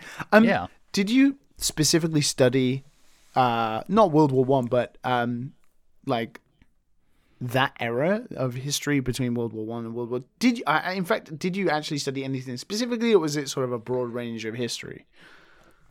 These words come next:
Speaker 2: Uh, specifically in college, we focused on the American Civil War, uh, pre-Civil War and post-Civil War, because my college was a historically black college.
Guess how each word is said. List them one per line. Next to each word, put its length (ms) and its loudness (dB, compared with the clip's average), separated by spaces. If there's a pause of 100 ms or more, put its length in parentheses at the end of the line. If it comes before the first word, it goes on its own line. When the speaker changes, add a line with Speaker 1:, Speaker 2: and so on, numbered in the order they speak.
(380)
Speaker 2:
Uh, 200 2
specifically 760 0
in 80 0
college, 560 0
we 200 -4
focused 720 -4 (100)
on 600 -4 (120)
the 200 -6
American 420 -4
Civil 380 -4
War, 400 -4 (380)
uh, 160 -6
pre-Civil 560 -2
War 200 0
and 140 -6
post-Civil 480 -6
War, 220 -6
because 520 -8
my 180 -8
college 720 -2
was 260 -4
a 100 -4
historically 640 -4
black 320 -4
college. 560 -12